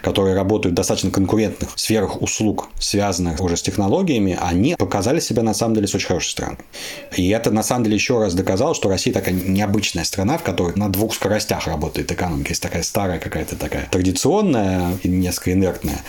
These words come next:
И есть очень живой пласт экономики, который абсолютно на передовой в плане технологий. Ну, на самом деле, когда, опять же, ну, если не тыкать пальцами, ну, конечно, то, что делает наш бигтех, типа, ну, условно, там, Яндекс,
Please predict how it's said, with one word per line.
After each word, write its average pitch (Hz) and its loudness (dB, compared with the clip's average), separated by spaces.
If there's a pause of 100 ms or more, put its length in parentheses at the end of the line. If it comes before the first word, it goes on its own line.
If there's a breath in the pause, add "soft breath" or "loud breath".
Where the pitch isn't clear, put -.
(300 loud breath)
И 98 2
есть 117 2
очень 127 2
живой 98 2
пласт 110 -2
экономики, 95 2
который 95 0
абсолютно 92 0
на 82 0
передовой 90 2
в - -4
плане 92 0
технологий. 113 0
Ну, 92 2
на 87 0
самом 98 2
деле, 82 0
когда, 76 -2
опять 76 -4
же, - -4
ну, 69 -4 (160)
если 92 0
не 92 2
тыкать 90 -2
пальцами, 127 0
ну, 80 0
конечно, 92 0
то, 90 0
что 85 -4
делает 80 0
наш 95 0
бигтех, 92 0
типа, - -2
ну, 90 2
условно, 82 0
там, 80 -2
Яндекс, 98 0